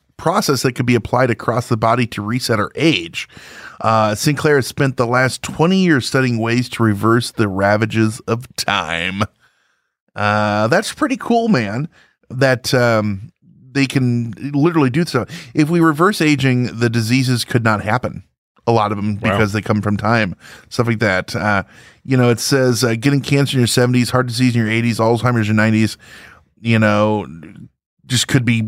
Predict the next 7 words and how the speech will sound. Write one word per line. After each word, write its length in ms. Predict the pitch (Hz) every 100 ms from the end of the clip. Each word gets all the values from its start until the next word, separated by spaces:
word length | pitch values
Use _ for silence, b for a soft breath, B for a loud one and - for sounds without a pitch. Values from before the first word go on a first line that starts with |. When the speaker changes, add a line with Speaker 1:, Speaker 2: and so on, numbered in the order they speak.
| 90 -
Speaker 1:
you 100 | 123
know, 140 | 110
completely 680 | 104 131 113 139 104 123 117
bred 560 | 104 - - 123 139 135
out 420 | 127 190 - - -
almost. 600 | 110 110 104 92 92 - _ B B B B
Uh, 420 | 110 110 107 104